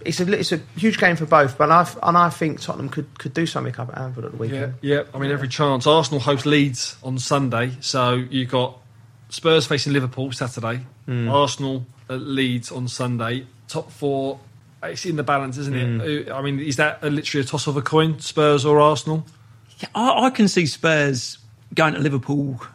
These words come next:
Speaker 3: and winning purely because the way Liverpool play
Speaker 2: Yeah.
Speaker 3: and the way Spurs
Speaker 1: Mm.
Speaker 3: play with that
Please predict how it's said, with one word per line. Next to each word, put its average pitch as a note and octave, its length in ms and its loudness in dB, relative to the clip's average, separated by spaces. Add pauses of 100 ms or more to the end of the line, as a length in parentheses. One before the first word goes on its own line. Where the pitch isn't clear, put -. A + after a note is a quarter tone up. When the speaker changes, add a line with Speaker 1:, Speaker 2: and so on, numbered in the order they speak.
(180)
Speaker 3:
and C3 160 0
winning C#3+ 460 0 (300)
purely F#3+ 300 6
because D3 600 -2 (240)
the D#3+ 80 -4
way D#3+ 300 4
Liverpool D3 440 -4
play D3+ 360 -4
Speaker 2:
Yeah. B2+ 480 -4
Speaker 3:
and D3+ 80 0
the D#3 60 0
way D#3 240 -2
Spurs D3 480 0
Speaker 1:
Mm. A2 60 -2
Speaker 3:
play D#3 160 0
with D3 120 0
that D#3+ 320 2